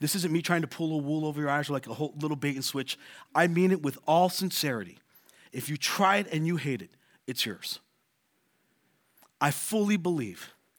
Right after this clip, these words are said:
that when we invest in God's kingdom, and that's our bottom line for today's message, when we become caretakers in God's kingdom,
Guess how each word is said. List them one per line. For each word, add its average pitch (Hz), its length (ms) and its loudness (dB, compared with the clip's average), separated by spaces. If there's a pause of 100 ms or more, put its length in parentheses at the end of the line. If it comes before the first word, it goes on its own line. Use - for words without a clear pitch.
(280)
that 139 140 -2
when 135 140 0
we 156 160 2
invest 147 320 -4
in 143 80 0
God's 127 260 -2
kingdom, 104 320 -8
and 117 80 -2
that's 175 140 2
our 180 80 2
bottom 165 320 4
line 147 160 2
for 127 140 -12
today's 120 300 -6
message, - 400 -8 (440)
when 139 160 0
we 180 120 4
become 214 320 2
caretakers 170 680 -2
in 135 80 -2
God's 135 260 0
kingdom, 92 380 -8